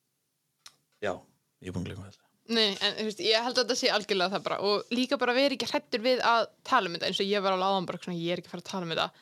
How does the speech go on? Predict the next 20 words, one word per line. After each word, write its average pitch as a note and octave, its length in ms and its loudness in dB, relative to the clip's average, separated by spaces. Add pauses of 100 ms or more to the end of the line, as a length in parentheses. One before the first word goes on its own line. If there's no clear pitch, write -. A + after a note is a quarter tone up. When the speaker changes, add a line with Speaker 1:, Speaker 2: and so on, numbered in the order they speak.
(480)
Speaker 2:
af G3 100 -6
því G3+ 100 0
að F3+ 200 0
maður G3 40 -4
Speaker 1:
Já, G#3 80 2
Speaker 2:
er F3+ 80 -2
svo - 60 0
Speaker 1:
já, A3+ 100 -2
Speaker 2:
hræddur A3+ 100 -2
um G#3 60 0
Speaker 1:
já. G#3 80 0
Speaker 2:
að - 80 -4
segja C4+ 260 2
eitthvað G#3+ 140 -2
vitlaust. F#2+ 640 -4
Speaker 1:
Já, F2+ 80 -8
já. - 60 -14 (520)
Speaker 2:
Og, A3 260 0 (280)
þú - 80 -8
Speaker 1:
En A3 60 0